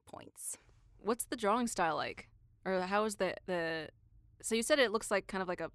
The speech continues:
Speaker 2: a maybe like a Borderlands kind of style?
Speaker 1: Uh, let me just send you guys the Steam page right now. Um,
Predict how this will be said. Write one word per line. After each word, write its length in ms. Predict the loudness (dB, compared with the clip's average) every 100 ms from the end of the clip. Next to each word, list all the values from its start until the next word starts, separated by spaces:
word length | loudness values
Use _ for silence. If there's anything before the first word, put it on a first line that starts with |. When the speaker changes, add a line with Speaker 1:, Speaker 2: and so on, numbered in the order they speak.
| -8
Speaker 2:
a 40 |
maybe 460 | -6 -4 -2 -2 0
like 200 | 0 -2
a 60 |
Borderlands 760 | -8 -6 -4 -4 -2 -2 -2 -2
kind 160 | -4 -4
of 80 |
style? 380 | -2 0 0 -4 -8 -2
Speaker 1:
Uh, 460 | 2 4 6 6 6 2 _ _ _ _ _ _ _ _ -4
let 180 | -2 0
me 80 | -2 2
just 260 | 0 2
send 260 | 0 0 2
you 120 | 0
guys 340 | 0 2 2 -2
the 420 | -2 0 0 0 -2
Steam 440 | -8 -12 -10 -8
page 1000 | -8 -10 -10 -10 -12 -12 -14 -16 -14 -14 -16 -20 -20 _ _ -20
right 420 | -14 -10 -8 -10
now. 680 | -10 -8 -8 -10 -12 -12 -14 -16 _ _ _ _ _ _ _
Um, 640 | -8 -6 -6 -8 -12 -14